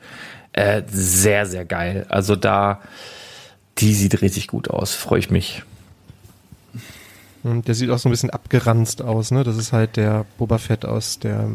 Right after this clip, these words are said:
Speaker 2: ähm, Mandalorian-Serie, da ist er ja schon ein bisschen älter und hat schon ein bisschen mehr erlebt.
Speaker 1: Ja, also ich glaub, dass so der ein oder andere, weil wir auch noch ein paar mehr Mandalorianer sehen werden, sich auf jeden Fall einen Mandalorianer-Sammelrahmen. Also Gruß an Mischa,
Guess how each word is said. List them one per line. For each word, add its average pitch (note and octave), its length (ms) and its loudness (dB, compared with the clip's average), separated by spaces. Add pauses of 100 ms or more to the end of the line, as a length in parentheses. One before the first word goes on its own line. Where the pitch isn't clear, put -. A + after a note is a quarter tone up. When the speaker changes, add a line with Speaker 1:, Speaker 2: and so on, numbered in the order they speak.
(120)
Speaker 2:
ähm, G#2+ 320 -4
Mandalorian-Serie, A2 960 4
da A2 80 -2
ist A2+ 180 -4
er A2 100 0
ja G#2+ 100 0
schon G#2+ 240 -2
ein - 20 -2
bisschen G#2+ 240 -6
älter A2 480 0
und G2 260 -6 (600)
hat G3+ 100 2
schon F#3+ 140 4
ein - 20 -4
bisschen C#3+ 240 0
mehr B2 140 0
erlebt. A2+ 360 -8 (100)
Speaker 1:
Ja, F#2 340 0
also A2 140 4
ich A2+ 100 0
glaub, C3+ 260 2
dass - 200 -4
so B2+ 80 0
der A#2 160 2
ein A#2+ 160 0
oder A2+ 160 -2
andere, A#2 500 0
weil G#2 160 0
wir G#2+ 140 4
auch G#2+ 60 -2
noch G#2+ 100 2
ein G#2 80 -2
paar G#2 160 2
mehr G#2+ 240 2
Mandalorianer G2+ 760 2
sehen G#2 300 2
werden, F#2+ 440 0
sich G#2+ 300 -2
auf - 180 -2
jeden G#2 200 0
Fall F#2+ 200 0
einen G2 80 -2
Mandalorianer-Sammelrahmen. G2+ 1300 0
Also G#2 200 -2
Gruß C3+ 240 2
an A2 100 2
Mischa, F#3+ 460 0